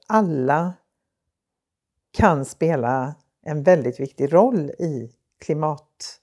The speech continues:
vad ska jag säga, i, i omställningen till ett annat samhälle.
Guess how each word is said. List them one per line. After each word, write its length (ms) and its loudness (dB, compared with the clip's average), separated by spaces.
vad 120 -6
ska 120 -4
jag 60 0
säga, 360 0
i, 360 -2
i 160 4
omställningen 1000 0
till 220 0
ett 120 -2
annat 280 -6
samhälle. 680 -4